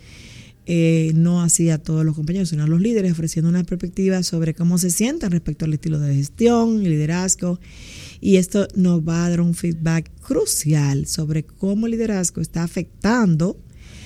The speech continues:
positiva o negativamente esa felicidad y ese bienestar de la gente. O sea, preguntar a los empleados si sienten que sus líderes los apoyan, si los reconocen, si lo, le comunican adecuadamente, etcétera, etcétera. Entonces, la combinación de varias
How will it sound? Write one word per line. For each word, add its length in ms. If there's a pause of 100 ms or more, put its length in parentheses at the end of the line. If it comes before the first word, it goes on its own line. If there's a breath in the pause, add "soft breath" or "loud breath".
(340 loud breath)
positiva 480
o 40
negativamente 720
esa 200
felicidad 460
y 20
ese 140
bienestar 360
de 100
la 120
gente. 400
O 60
sea, 120
preguntar 440
a 80
los 120
empleados 460
si 100
sienten 360
que 80
sus 180
líderes 340
los 180
apoyan, 600 (560 loud breath)
si 160
los 160
reconocen, 960
si 340
lo, 360
le 120
comunican 480
adecuadamente, 720
etcétera, 400
etcétera. 400
Entonces, 240
la 80
combinación 680
de 80
varias 440